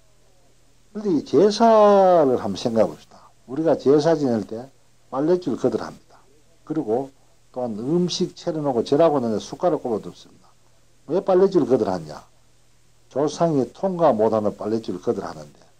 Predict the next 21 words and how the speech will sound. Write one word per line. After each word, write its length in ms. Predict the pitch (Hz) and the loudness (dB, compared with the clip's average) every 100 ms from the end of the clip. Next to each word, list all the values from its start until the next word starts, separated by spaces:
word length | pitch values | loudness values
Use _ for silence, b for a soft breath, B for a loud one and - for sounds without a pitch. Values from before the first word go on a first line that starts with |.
| _ _ _ _ _ _ _ _ _ _ - | _ _ _ _ _ _ _ _ _ _ -6
빨랫줄도 640 | 160 233 254 240 196 190 | -2 0 0 -2 2 0
통과 340 | - 180 180 156 | 2 2 2 4
못하는 340 | 139 131 120 | 2 2 0
그런 260 | - 175 135 | -2 0 -2
힘없는 540 | - 185 190 185 156 | -4 2 4 4 2
조상이 540 | 123 113 117 101 127 - _ _ _ _ | 2 2 0 -2 -4 -10 _ _ _ _
음식 420 | 151 196 185 185 | -6 -6 -4 -8
차려놓으면 420 | - 160 151 131 | -8 -6 -4 -4
숟가락 480 | 110 - - 208 160 | -4 -8 -2 0 0
들고 240 | 139 110 101 | 0 -2 -2
자실 420 | - 120 175 226 | -4 -4 -2 -2
기운이 280 | 214 190 107 | 2 0 0
있겠어요? 460 | - 101 - 101 _ _ _ _ _ | -6 -16 -18 -20 _ _ _ _ _
그래서 500 | 160 165 113 143 135 | -8 -8 -8 -14 -16
우리가 440 | - 120 123 107 90 _ _ _ _ | -12 -8 -4 -6 -8 _ _ _ _
바로 200 | - 127 | -14 -8
이 180 | 139 117 | -6 -8
제사도 540 | - 107 120 - 135 117 | -12 -10 -10 -8 -8 -8
형식 340 | - 160 - | -6 -8 -8
문제입니다. 300 | 87 - _ _ _ _ _ _ _ _ 98 | -16 -18 _ _ _ _ _ _ _ _ -8
옛날에는요, 920 | 123 147 156 156 131 95 87 104 | -6 -2 2 2 2 -4 -8 -12